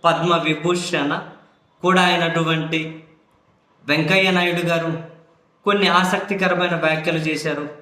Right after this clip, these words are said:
అదేంటో వెంకయ్య నాయుడు సార్ చేసినటువంటి వ్యాఖ్యలు ఏవైతే ఉంటాయో అవన్నీ జగన్మోహన్ రెడ్డి గారి విషయంలో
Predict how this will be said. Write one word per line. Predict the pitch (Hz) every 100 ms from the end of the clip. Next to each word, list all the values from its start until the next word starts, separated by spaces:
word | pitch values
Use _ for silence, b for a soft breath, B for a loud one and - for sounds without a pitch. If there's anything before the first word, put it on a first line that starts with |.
| - _ _ _ _
అదేంటో | 147 156 185 196 185 185 - - - - _ _
వెంకయ్య | 131 160 170 202 202
నాయుడు | 190 190
సార్ | 180 190 180 175
చేసినటువంటి | 170 175 165 165
వ్యాఖ్యలు | 143 147 160 190 180
ఏవైతే | 180 175 175
ఉంటాయో | 165 156 165 156 160 - - - _ _ _ _ _ _ -
అవన్నీ | 160 175 180 202 220 208 139 - - - _ _ _ -
జగన్మోహన్ | 135 170 196 208 208 208 202 190
రెడ్డి | 185 180
గారి | 180
విషయంలో | 175 170 180 175 165 165